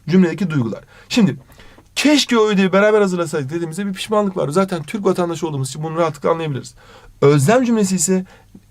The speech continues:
geçmişte yaşadığımız güzel günleri yeniden hatırlayıp keşke yeniden olsa dediğimiz anlar. Yani nerede o gülüp eğlendiğimiz parklar?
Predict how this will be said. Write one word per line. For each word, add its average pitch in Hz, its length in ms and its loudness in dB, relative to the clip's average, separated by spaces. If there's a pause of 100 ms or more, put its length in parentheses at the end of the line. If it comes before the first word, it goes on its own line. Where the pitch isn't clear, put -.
(160)
geçmişte 165 480 0
yaşadığımız 170 440 2
güzel 139 280 4
günleri 165 280 -2
yeniden 160 260 0
hatırlayıp 147 400 -4 (280)
keşke 202 300 0
yeniden 160 220 4
olsa 135 260 0
dediğimiz 117 300 0
anlar. 101 240 -8
Yani 131 220 0 (340)
nerede 180 320 6
o 175 80 4
gülüp 151 220 -2
eğlendiğimiz 131 460 2
parklar? 123 480 -8